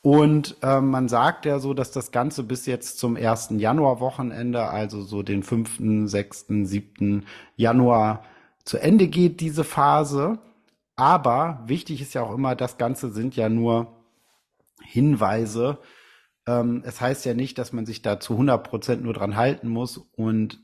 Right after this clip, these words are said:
ähm, ja, Isabel und ich sind auf jeden Fall, so haben wir es auf jeden Fall mehrfach in unseren Gesprächen gemerkt, davon Fan,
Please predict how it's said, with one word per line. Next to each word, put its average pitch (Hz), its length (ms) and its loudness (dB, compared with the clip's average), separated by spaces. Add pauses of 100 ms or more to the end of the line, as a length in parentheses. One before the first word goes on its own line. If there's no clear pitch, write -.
ähm, 101 540 -2
ja, 107 200 2
Isabel 117 380 0
und 113 120 -2
ich 127 120 -6
sind 123 140 -4
auf 113 100 -4
jeden 123 140 -2
Fall, 110 460 -2
so 110 240 -4
haben 110 200 0
wir 104 60 -4
es - 140 -10
auf 98 160 -10
jeden 113 100 -6
Fall 104 140 -2
mehrfach 110 440 0
in 98 120 -6
unseren 107 240 -2
Gesprächen 120 400 -2
gemerkt, 107 340 0
davon 104 300 -4
Fan, 131 500 2